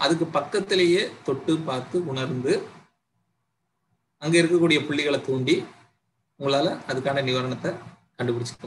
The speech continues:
முடியும். பொதுவா நம்ம புள்ளிகளை பத்தி பேசும்போது புள்ளிகளை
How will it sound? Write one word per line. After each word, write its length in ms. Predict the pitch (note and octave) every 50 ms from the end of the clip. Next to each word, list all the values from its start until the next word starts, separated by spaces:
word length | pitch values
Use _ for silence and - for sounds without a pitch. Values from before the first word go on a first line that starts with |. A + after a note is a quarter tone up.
| B2
முடியும். 300 | B2 B2 A#2+ A#2+ B2 - - - _ _ _ _ _ _ _ _ _ _ _ _ _ _ _ _ - - - _ _ _ _ _ _ _ _ _ _ _ _ _ _ _ _ _ _ _ _ _ _ _ _ _ _ _ _ _ _ _ _ _ _ _ _ _ _ _ _ _ _ _ _ _ _ _ _ _ _ _ _ _ _ _ _ _ -
பொதுவா 260 | D#3+ F3 F#3+ F#3 E3+
நம்ம 160 | E3 D#3 C3+ -
புள்ளிகளை 280 | D3 D3+ D3 D3+ D3 C#3 C#3+
பத்தி 160 | C3 - - C3
பேசும்போது 380 | C3+ C3 - B2+ A#2+ A#2+ B2 E3 - - - - - - _ _ _ _ _ _ _ _ _ _ _ _ _ _ _ _ _ _ _
புள்ளிகளை 320 | - D3 D#3 D3+ D3+ C#3+